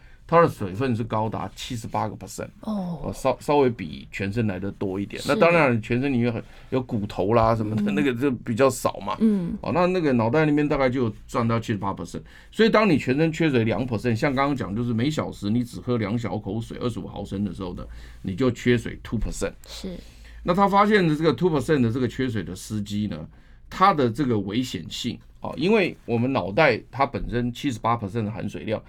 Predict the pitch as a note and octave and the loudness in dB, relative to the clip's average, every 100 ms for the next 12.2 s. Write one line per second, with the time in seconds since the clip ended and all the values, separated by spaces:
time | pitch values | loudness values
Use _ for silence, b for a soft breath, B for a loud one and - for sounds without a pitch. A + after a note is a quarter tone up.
0 | B B D3 E3 D#3 F#2 F2+ B2+ G#2+ G2 | B B 2 2 2 -6 0 0 0 0
1 | B2 F#2+ F#2+ G2+ F2+ D#2+ b b - C3+ | 0 0 -4 -4 -4 -8 b b -2 0
2 | A2 E2+ G2+ G#2 A2+ A2+ A2 F#2+ G#2+ G2 | 0 -2 -2 0 0 -2 -2 0 0 -2
3 | - A2+ F2+ A2+ - - A2+ A2 - - | -2 -2 -2 -4 -6 -4 -2 -2 -6 -12
4 | E2+ A2 - - G#3 G#3+ F#3+ E3 C#3 E2+ | -10 -8 -8 -4 0 0 0 -4 -6 -8
5 | G2+ C#3 - - C3+ A2 C3 - F#2 B2+ | -4 -6 -6 -4 -2 -2 -4 -6 -2 0
6 | G#2+ D3+ - - B2 C#3 A#2 - - B | 0 -4 -10 -4 0 2 2 -2 -8 B
7 | A#2 A2 G#2 C#3 B2+ B2+ A2+ F#2 G#2 B2+ | 0 0 2 2 4 4 4 2 0 0
8 | G#2 G#2+ G#2+ F#2+ G#2 G#2 B B G#2+ A#2 | 0 0 -2 -2 -4 -6 B B 0 2
9 | B2 - A2 A#2+ C3 A#2+ G2 E2+ G2 F2+ | 0 -2 0 0 0 -4 -8 -6 -6 -8
10 | F2+ F2 F#2+ B2 G#2+ G2 G#2+ E2 - A#2+ | -6 -6 -2 0 -2 -2 -4 -4 -6 -6
11 | B2+ B2+ - B2+ B2 A#2+ A#2+ G#2+ - D#2 | -6 -10 -6 -6 -4 -4 -4 -6 -10 -14
12 | G1+ | -12